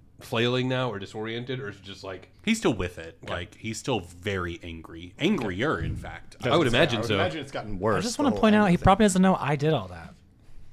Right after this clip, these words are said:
Speaker 4: Trevor did, not Reynard. So
Speaker 3: It's
Speaker 2: Yeah.
Speaker 3: the special powers that the mask granted him. He can see out of the world
Speaker 2: Yes.
Speaker 3: into the table.
Speaker 2: Yeah. So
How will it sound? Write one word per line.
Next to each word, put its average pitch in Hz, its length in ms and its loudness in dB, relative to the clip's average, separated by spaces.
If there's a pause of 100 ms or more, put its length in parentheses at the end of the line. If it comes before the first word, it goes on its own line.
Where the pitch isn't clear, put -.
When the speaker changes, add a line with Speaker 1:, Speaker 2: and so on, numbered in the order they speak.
(580)
Speaker 4:
Trevor 139 280 2
did, 95 240 -2
not 107 160 -6
Reynard. 92 360 -8 (120)
So 87 300 -18
Speaker 3:
It's 104 100 -6
Speaker 2:
Yeah. 90 60 -6
Speaker 3:
the 120 100 -6
special 120 300 2
powers 101 400 4
that 95 100 -14
the 92 60 -10
mask 101 300 -2
granted 85 260 -8
him. 85 80 -10
He 95 100 -8
can 92 160 -6
see 92 500 -4
out 95 220 -4
of 90 180 -6
the 85 80 -8
world 95 500 -2
Speaker 2:
Yes. 107 300 2
Speaker 3:
into 104 220 -2
the 87 140 -6
table. 92 360 -2 (360)
Speaker 2:
Yeah. 87 140 2 (720)
So 107 760 -2